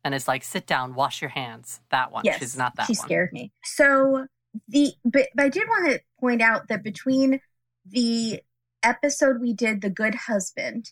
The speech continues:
Speaker 1: Mm-hmm.
Speaker 2: where the dentist wooed his best friend's wife at the, their son's karate class.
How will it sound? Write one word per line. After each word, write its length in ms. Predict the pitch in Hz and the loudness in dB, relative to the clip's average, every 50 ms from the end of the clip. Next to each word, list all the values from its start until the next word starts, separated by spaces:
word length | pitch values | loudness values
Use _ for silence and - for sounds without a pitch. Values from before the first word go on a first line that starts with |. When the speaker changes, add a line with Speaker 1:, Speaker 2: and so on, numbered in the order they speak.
| _ - | _ -4
Speaker 1:
Mm-hmm. 260 | 180 139 139 139 139 147 | -2 -2 0 -2 -2 0
Speaker 2:
where 180 | 196 214 208 202 | 0 0 0 0
the 160 | 180 208 196 | 0 -2 -2
dentist 880 | 180 - 226 220 220 233 233 - 233 190 170 180 190 - - - - - _ _ _ _ - | -2 0 2 2 2 2 0 0 0 2 2 0 -2 -4 -8 -12 -16 -20 _ _ _ _ -10
wooed 840 | 214 196 190 190 208 254 269 277 254 220 196 175 160 165 - 185 - - _ | -8 -6 -4 0 2 4 6 6 4 4 2 2 0 0 -2 -4 -6 -6 _
his 220 | - 233 196 175 165 | -4 -2 -2 -2 0
best 340 | - 202 208 208 - - | 2 2 2 0 -2 -4
friend's 300 | - 208 190 196 202 - 170 | 0 0 0 0 -2 -4 -2
wife 360 | 175 196 196 175 180 175 - _ _ _ _ _ _ - | 0 2 2 2 2 -2 -6 _ _ _ _ _ _ 2
at 320 | 185 202 226 - - - - - - - - 190 - | 4 4 4 2 0 -4 -12 -16 -16 -18 -16 -12 -8
the, 440 | 214 202 202 208 196 196 185 - - _ _ _ - - _ - | -8 -6 -6 -6 -6 -6 -8 -8 -10 _ _ _ -20 -14 _ 0
their 180 | 208 180 185 | 2 2 2
son's 420 | 190 - - 208 202 202 202 190 - | 2 2 2 2 2 2 2 -2 -6
karate 460 | - - 196 190 190 190 190 190 165 - | -8 -2 0 2 4 4 4 2 0 -2
class. 560 | - - 165 - 98 - - - - - - | -2 -2 0 0 0 -2 -4 -10 -16 -18 -20